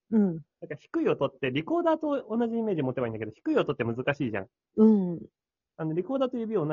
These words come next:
Speaker 1: じなんだけど、ド、シ、ラ、ソとか。
Speaker 2: はい、はい、はい、はい。
Speaker 1: だから、ドが一番難しくて、低いド。
Speaker 2: ああ。うん、ごめん。今ね、リコーダーの運指なんだっけってもう忘れてきちゃった。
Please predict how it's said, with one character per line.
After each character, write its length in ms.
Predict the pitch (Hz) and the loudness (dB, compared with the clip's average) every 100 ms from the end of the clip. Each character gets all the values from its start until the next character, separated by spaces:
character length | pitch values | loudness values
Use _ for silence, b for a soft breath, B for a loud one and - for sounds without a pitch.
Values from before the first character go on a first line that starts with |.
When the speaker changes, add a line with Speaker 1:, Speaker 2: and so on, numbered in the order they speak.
| 147 | -2
Speaker 1:
じ 80 | 151 | -2
な 80 | |
ん 40 | 135 | -4
だ 120 | 104 | -6
け 60 | 104 | -6
ど、 80 | 110 | -4
ド、 160 | 139 | -4
シ、 200 | 135 127 123 | -4 -4 -2
ラ、 160 | 117 | -2
ソ 140 | 117 101 | -4 -10
と 100 | - | 0
か。 80 | 196 | 2
Speaker 2:
は 60 | |
い、 40 | 202 | 4
は 100 | 247 | 2
い、 60 | 196 | 4
は 160 | 214 | 4
い、 60 | 175 | 4
は 180 | 190 175 | 4 2
い。 100 | 151 - _ _ _ _ _ _ _ _ - | 0 -10 _ _ _ _ _ _ _ _ -18
Speaker 1:
だ 80 | 190 | -4
か 100 | 131 | 0
ら、 240 | 127 - _ _ | 0 -2 _ _
ド 180 | 165 269 | -2 2
が 120 | 202 | 2
一 140 | 127 143 | 0 0
番 120 | 139 | -2
難 240 | 139 139 | -2 -6
し 80 | - | -8
く 100 | 113 | -8
て、 100 | 107 | -10
低 240 | - 160 123 | -10 -8 -4
い 40 | |
ド。 200 | 104 107 _ _ _ _ _ _ _ - | -4 -8 _ _ _ _ _ _ _ -10
Speaker 2:
あ 460 | 196 214 208 202 170 | 0 2 4 2 -2
あ。 20 | - _ _ _ _ _ _ _ _ _ _ _ _ | -8 _ _ _ _ _ _ _ _ _ _ _ _
う 100 | 233 | 8
ん、 220 | 226 214 196 | 8 8 10
ご 100 | 214 | 10
め 160 | 208 | 12
ん。 80 | 214 | 10
今 200 | 233 208 | 8 8
ね、 240 | 196 185 180 | 8 4 6
リ 140 | 202 | 4
コ 160 | - 254 | 10 10
ー 40 | |
ダ 100 | 269 | 12
ー 20 | 277 | 10
の 120 | 262 | 8
運 120 | 269 | 6
指 180 | - 226 | 8 10
な 140 | 254 | 10
ん 20 | |
だ 80 | 269 | 10
っ 40 | 233 | 8
け 120 | 208 | 6
っ 40 | |
て 100 | 190 | 4
も 160 | 180 175 | 2 6
う 40 | |
忘 200 | 180 - | 6 6
れ 60 | 233 | 6
て 60 | |
き 80 | 269 | 6
ち 60 | - | 4
ゃ 60 | |
っ 20 | 220 | 6
た。 260 | 185 - | 4 2